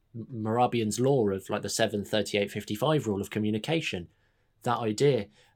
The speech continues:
of more of your sort of communication is excreted through your body language, and you're feeling that emotion on a deep level, you're gonna show that through your body language. Your audience are gonna pick up on that,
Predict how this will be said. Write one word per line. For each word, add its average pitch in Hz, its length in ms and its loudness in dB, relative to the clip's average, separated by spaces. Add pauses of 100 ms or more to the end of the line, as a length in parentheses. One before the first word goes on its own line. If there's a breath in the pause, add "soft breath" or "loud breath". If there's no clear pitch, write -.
of 107 260 0 (420)
more 127 640 6
of 110 100 4
your 117 440 6
sort 113 240 -4
of - 100 -14 (400)
communication 117 680 0
is 104 180 0 (120)
excreted 120 540 0
through 110 120 -2
your 107 100 2
body 147 320 0
language, 98 380 -4
and 104 80 -4
you're 98 80 -4
feeling 127 540 2
that 107 220 -2 (640)
emotion 117 500 2
on 104 120 0
a 98 40 -2
deep 110 320 -2
level, 131 320 0
you're 107 120 0
gonna 117 180 0
show 139 440 2
that 113 200 -2
through 107 160 -4
your 101 100 0
body 131 260 0
language. 107 340 -2
Your 110 140 0
audience 127 340 0
are 107 40 -6
gonna 104 140 -4
pick - 240 -8
up 143 160 -2
on 95 140 -2
that, 123 180 -4